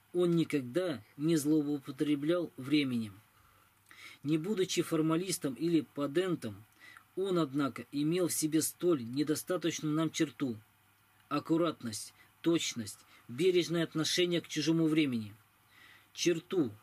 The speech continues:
которую мы не стыдимся пренебрегать, якобы в силу широкой натуры. Особенно притягивала к нему способность общения. Не светское искусство с каждым завести беседу, но тайна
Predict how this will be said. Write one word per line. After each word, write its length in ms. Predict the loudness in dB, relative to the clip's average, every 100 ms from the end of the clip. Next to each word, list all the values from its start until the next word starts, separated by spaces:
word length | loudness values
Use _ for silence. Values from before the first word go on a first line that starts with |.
| -20 -20 _
которую 420 | -4 0 2 4
мы 340 | 2 0 0 -2
не 120 | -6 -6
стыдимся 580 | 0 -2 0 0 0
пренебрегать, 800 | -2 0 2 2 2 2 2 -2 -8 _ _ _
якобы 460 | 0 0 0 -2 0
в 40 |
силу 420 | -2 -4 0 0 -2
широкой 500 | -2 2 2 2 0
натуры. 500 | 0 0 -4 -4 -10 _ _ _ _ _ -20 -20 -20 -18
Особенно 640 | -6 -2 0 0 0 0 0
притягивала 720 | 0 0 2 2 4 4 2
к 100 | 2
нему 160 | 0
способность 800 | 0 -2 -4 0 0 2 0 -2 -8
общения. 600 | -8 -4 0 2 0 -6 -14 _ _ _ -20 -20 _
Не 160 | 0 0
светское 560 | 0 -2 -2 0 2
искусство 500 | 2 0 -2 -2 0
с 140 | -4 -2
каждым 420 | -2 -2 -2 -2
завести 440 | 0 0 0 -4
беседу, 520 | 0 0 2 2 0 -14 _ _ _ -20 -20 -4
но 140 | -4
тайна 600 | 0 -2 0 0 -2 -6